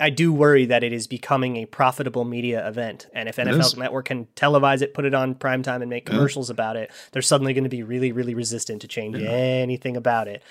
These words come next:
Speaker 1: And that, it, that could be the ultimate death of the combine if kids keep opting out and saying, "Whatever, I'm just gonna do my pro day in the Senior Bowl because you get enough data about me and I'm gonna go top five."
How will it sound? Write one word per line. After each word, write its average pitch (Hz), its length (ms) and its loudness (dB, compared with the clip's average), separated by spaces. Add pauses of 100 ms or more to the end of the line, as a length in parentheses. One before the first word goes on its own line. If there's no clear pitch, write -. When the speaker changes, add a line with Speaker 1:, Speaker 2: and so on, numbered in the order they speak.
(180)
Speaker 1:
And 117 140 -4
that, 131 260 2
it, 139 280 -8
that 156 180 2
could 175 220 6
be 175 180 -2
the 151 200 -4
ultimate 151 420 0
death 143 200 2
of 143 280 -4
the 131 100 0
combine 131 560 0
if 131 320 -8 (540)
kids 123 260 4
keep 135 260 -4
opting 131 360 0
out 175 120 4
and 107 100 -4
saying, 120 240 -4
"Whatever, 127 300 2
I'm 123 120 -4
just 135 120 -4
gonna 139 160 0
do 135 80 0
my 131 140 2
pro 131 180 0
day 131 120 2
in 131 80 2
the 131 40 0
Senior 151 320 -2
Bowl 113 200 -2
because 123 360 -6
you 139 60 -2
get 135 140 2
enough 139 240 2
data 123 240 0
about 127 260 2
me 139 100 2
and 143 80 2
I'm 139 120 0
gonna 135 120 2
go 135 140 2
top 139 220 0
five." - 440 -2